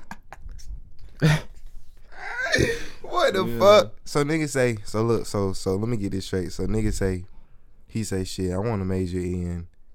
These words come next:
Speaker 1: in marine biology." He said, "Nah, some kid shit, and I'm major in computer science." How you just got from that flip though? I feel like computer science is some hard shit. Most, most, you know,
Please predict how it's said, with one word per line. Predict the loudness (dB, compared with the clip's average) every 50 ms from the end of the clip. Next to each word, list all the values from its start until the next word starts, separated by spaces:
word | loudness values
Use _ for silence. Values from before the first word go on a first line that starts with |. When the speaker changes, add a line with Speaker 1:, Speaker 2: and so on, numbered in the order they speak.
| -20 -20 -20 -20 -18 -14 -6
Speaker 1:
in | -4 -2 0
marine | 0 0 0 0 0 0
biology." | 0 0 0 0 0 0 -2 -4 -4 -6 -8 -10 -14 -16 -20 -18 -16
He | -10 -6
said, | -6 -4 -2
"Nah, | -2 -4 -4
some | -6 -8 -12 -12
kid | -8 -6 -4 -4 -4 -4 -4
shit, | -6 -6 -6 -6
and | -6 -6
I'm | -4 -4 -4 -4 -2
major | -2 -2 -2 -4 -6
in | -8
computer | -4 -2 -2 0 0 -2 -4 -6
science." | -6 -6 -4 -4 -4 -4 -6 -8 -10 -12 -12 -12 -14 -16 -18 -18 -18 -10 -4
How | 0 0
you | 2 2
just | 0 -2 -2
got | 0 0 0 0 -2
from | -4 -2
that | -4 -4 -4 -4
flip | 0 0 0 0 0
though? | -2 -6 -6 -4 -4
I | -4
feel | -4 -4 -4 -6
like | -6 -6
computer | -8 -6 -4 -4 -4 -4
science | -4 -4 -4 -2 -2 -4 -4 -6
is | -8 -8
some | -8 -8 -8 -8 -8 -12 -16 -20 -20 -20 -20 -18 -8
hard | -4 -2 0 0 0 0 -4
shit. | -6 -4 -4 -4 -4 -4 -4
Most, | -4 -4 -4 -4 -4 -6 -6 -4 -4
most, | -2 -2 -4 -4 -6 -6
you | -4
know, | 0 2 2 2